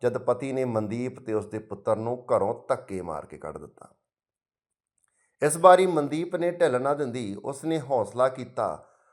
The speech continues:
ਲੋਕਾਂ ਨੇ ਸੁਝਾਅ ਦਿੱਤਾ ਕਿ ਇੱਕ ਬਜ਼ੁਰਗ ਵਿਅਕਤੀ ਦੇ ਨਾਲ ਵਿਆਹ ਕਰ ਲਵੇ। ਉਹ ਵਿਅਕਤੀ ਅਠਵੰਜਾ ਸਾਲ ਦਾ ਸੀ, ਜੋ ਆਪਣੇ ਪੁੱਤਰ ਦੀ ਮੌਤ ਤੋਂ ਬਾਅਦ ਇਕੱਲਾ ਰਹਿ ਗਿਆ ਸੀ। ਪਹਿਲਾਂ ਉਹ ਰਾਜ਼ੀ ਨਹੀਂ ਸੀ ਰਹਿੰਦਾ, ਕਹਿੰਦਾ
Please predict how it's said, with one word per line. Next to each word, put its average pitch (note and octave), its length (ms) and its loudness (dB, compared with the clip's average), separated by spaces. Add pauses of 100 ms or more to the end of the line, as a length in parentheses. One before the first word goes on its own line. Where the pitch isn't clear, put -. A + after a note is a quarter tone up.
(160)
ਲੋਕਾਂ D3+ 360 2
ਨੇ F3+ 120 2
ਸੁਝਾਅ D#3+ 360 6
ਦਿੱਤਾ C#3 380 4
ਕਿ D3+ 140 -4
ਇੱਕ D#3 160 -8
ਬਜ਼ੁਰਗ A#2+ 440 -4
ਵਿਅਕਤੀ B2+ 360 -8
ਦੇ A#2+ 140 -6
ਨਾਲ A2+ 220 -4
ਵਿਆਹ G#2 180 -4
ਕਰ G2+ 180 -6
ਲਵੇ। D#2+ 420 -14 (200)
ਉਹ E3+ 140 0
ਵਿਅਕਤੀ F3 520 -2
ਅਠਵੰਜਾ D#3 520 0
ਸਾਲ B2 300 -2
ਦਾ G2 120 -2
ਸੀ, E2+ 260 -16 (440)
ਜੋ B2 120 2
ਆਪਣੇ C3 480 2
ਪੁੱਤਰ B2 400 -4
ਦੀ B2+ 120 -8
ਮੌਤ A2 360 0
ਤੋਂ A#2+ 100 -4
ਬਾਅਦ G2 280 0
ਇਕੱਲਾ B2+ 460 0
ਰਹਿ F2+ 160 0
ਗਿਆ G2 140 -4
ਸੀ। - 280 -16 (380)
ਪਹਿਲਾਂ F3+ 240 8
ਉਹ G3 100 8
ਰਾਜ਼ੀ D3 360 4
ਨਹੀਂ F3+ 100 -2
ਸੀ F#3+ 140 -6
ਰਹਿੰਦਾ, D3 480 -4 (220)
ਕਹਿੰਦਾ C#3 580 2